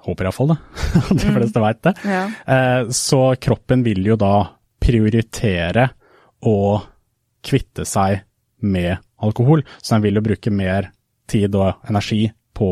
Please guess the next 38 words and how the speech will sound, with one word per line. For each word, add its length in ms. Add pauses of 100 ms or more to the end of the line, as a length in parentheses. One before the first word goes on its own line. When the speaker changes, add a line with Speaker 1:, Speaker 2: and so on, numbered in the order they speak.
(200)
Speaker 1:
å, 200 (560)
eh, 200
bryte 360
ned 140
alkohol 560 (120)
enn 160
den 160
bruker 480
da 260 (100)
på 360
oppbyggende 600 (220)
prosesser 560 (360)
i 80
kroppen. 400 (600)
I 80
tillegg 500
så 160
vil 220
jo 80
et 180
alkoholinntak 680
også 300
påvirke 440
søvn 360 (140)
negativt, 520 (400)
og 160
som 140
vi 100
har 140
vært 260
inne 100
på 160
da 160
forrige 380
episode, 380 (500)
så 400
vil 280
jo 300